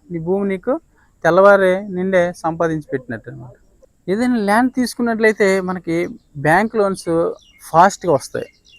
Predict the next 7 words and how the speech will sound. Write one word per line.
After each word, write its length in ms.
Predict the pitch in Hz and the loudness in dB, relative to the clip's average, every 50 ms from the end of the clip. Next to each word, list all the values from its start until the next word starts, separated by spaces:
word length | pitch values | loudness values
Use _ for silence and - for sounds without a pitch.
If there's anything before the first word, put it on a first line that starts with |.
| _ _ _ - | _ _ _ -4
మనకి 300 | 151 165 156 147 160 156 156 160 160 _ _ _ _ _ - | -2 -2 -2 -2 -2 -2 -2 -4 -8 _ _ _ _ _ -4
ఏదైనా 280 | 170 180 185 180 170 165 165 165 160 160 160 160 156 - | -2 0 0 2 2 2 2 2 2 0 -2 -6 -4 -4
అర్జెంట్ 400 | 147 151 156 156 196 214 220 196 196 | -4 -4 -2 0 0 0 2 2 2
అంటే, 280 | 185 180 170 - 170 160 165 165 170 _ _ _ - | 0 0 0 2 2 2 0 -2 -6 _ _ _ -6
ఎప్పుడైనా 420 | 160 160 156 180 180 175 165 160 151 151 151 160 | -4 -4 0 0 0 2 2 2 0 0 0 -2
అవసరమైతే, 540 | - 160 160 - - 170 170 160 156 151 160 156 | -4 -6 -6 -6 -6 -4 -4 -4 -2 0 0 0
మన 200 | 151 151 147 | 2 0 0